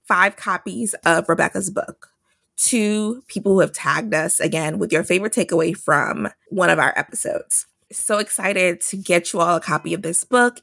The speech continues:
and to see what you've learned. All right. Thanks so much for subscribing to Synergy's Nonprofit Ace podcast.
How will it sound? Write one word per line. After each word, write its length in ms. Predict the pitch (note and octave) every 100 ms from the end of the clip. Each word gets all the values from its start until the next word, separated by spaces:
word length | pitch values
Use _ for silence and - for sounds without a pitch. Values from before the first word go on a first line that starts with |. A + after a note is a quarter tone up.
| -
and 220 | E3 E3+
to 120 | -
see 540 | F3+ - - G#3 B3 - _ _ _ _
what 420 | - F#3 F#3 - A3+
you've 160 | G#3+
learned. 460 | G#3+ G#3+ G#3 - G#3 _ _ _ -
All 80 | E3+
right. 260 | G#3+ F#3 - _ -
Thanks 180 | G3+ B3
so 80 |
much 200 | A#3 G3
for 120 | - F3
subscribing 500 | - - E3 A#3 G#3+
to 100 | G#3
Synergy's 600 | A#3 G3+ F#3+ F3+ D#3+ E3+ -
Nonprofit 560 | E3+ D3+ D3 E3 - - -
Ace 300 | C3 - - -
podcast. 680 | - - - - - -